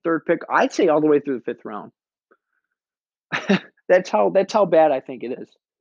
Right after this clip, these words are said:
Besides Romeo Okwara, you can't think of anybody on defense that's gonna stay not named probably Jeff Okudah because obviously rookie, didn't play much last year, but that's where I'm at.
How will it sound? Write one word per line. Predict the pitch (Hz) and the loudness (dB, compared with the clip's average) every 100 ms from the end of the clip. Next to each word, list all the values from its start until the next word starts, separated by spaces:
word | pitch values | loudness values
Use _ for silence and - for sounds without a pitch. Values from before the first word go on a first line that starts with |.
| _ _ _ _ _ _ _ _ - | _ _ _ _ _ _ _ _ -12
Besides | 151 190 202 185 | -4 -2 -2 -2
Romeo | 208 202 196 190 | -2 -2 -4 -4
Okwara, | - 165 147 147 - _ _ _ _ _ _ _ _ _ - | -4 -2 -2 -4 -8 _ _ _ _ _ _ _ _ _ -10
you | 151 | -8
can't | - 185 170 | -4 -4 -2
think | 175 | -2
of | 147 | 0
anybody | 156 156 151 147 | -2 -2 -2 -2
on | 139 | -2
defense | 135 127 131 113 | -2 -2 -4 -4
that's | 120 | -4
gonna | - 113 | -2 -4
stay | - 110 110 _ _ - | 0 0 0 _ _ -6
not | 135 131 131 | 0 0 0
named | 120 113 - | -4 -4 -2
probably | 120 104 | 0 0
Jeff | 101 104 | 0 -2
Okudah | 107 104 117 104 101 | -4 -2 -2 -2 -2
because | - - 104 98 - _ _ _ _ - | -4 0 0 0 -6 _ _ _ _ -2
obviously | 117 120 139 143 - | -2 2 2 0 2
rookie, | 135 127 135 131 _ _ - | 0 2 2 0 _ _ -2
didn't | 131 131 | -2 0
play | 139 | 0
much | 127 123 123 | 0 -4 -2
last | 113 110 - | -2 -2 -2
year, | 104 101 _ _ _ _ - | -2 -2 _ _ _ _ -4
but | 107 101 - _ _ _ _ _ _ _ _ _ _ _ _ _ _ _ _ _ | -2 -2 -6 _ _ _ _ _ _ _ _ _ _ _ _ _ _ _ _ _
that's | - 147 156 | 0 0 0
where | 151 | -2
I'm | 120 110 | -2 -2
at. | 95 | -6